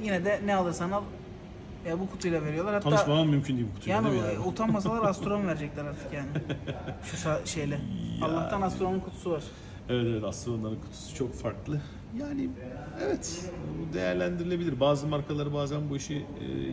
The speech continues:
Speaker 2: yapmıyor. Ama dediğim gibi yani Seiko'nun kutusu bence çok zayıf, çok keyifsiz. Bir kere saati bile tutmuyor işte. Ne bileyim garantiyi biraz önce söyledim. E, kitapçığını koyamıyorsunuz.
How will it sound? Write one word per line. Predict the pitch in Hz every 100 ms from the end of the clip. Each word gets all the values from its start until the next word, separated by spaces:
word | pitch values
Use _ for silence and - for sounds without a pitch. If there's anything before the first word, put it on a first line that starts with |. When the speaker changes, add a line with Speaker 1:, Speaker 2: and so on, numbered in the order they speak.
| 135
Speaker 2:
yapmıyor. | 147 - - 107 143 - - - - 285
Ama | 269 214
dediğim | 190 160
gibi | 113 120
yani | 117
Seiko'nun | 117 151 147 147
kutusu | 143 - - 143
bence | 135 135
çok | 143 135
zayıf, | 110 120 113 - - - - - - -
çok | 135 -
keyifsiz. | 139 127 120 - 117
Bir | 135
kere | 143
saati | 127 - 127 147
bile | 151 113
tutmuyor | - - 85
işte. | -
Ne | 107
bileyim | 110 98
garantiyi | 101 104 104 - 101 101
biraz | 104 98
önce | 101 98
söyledim. | 98 92 98 - - - - -
E, | 110 107 107
kitapçığını | - 123 - 123 117
koyamıyorsunuz. | 98 87 87 82 131 143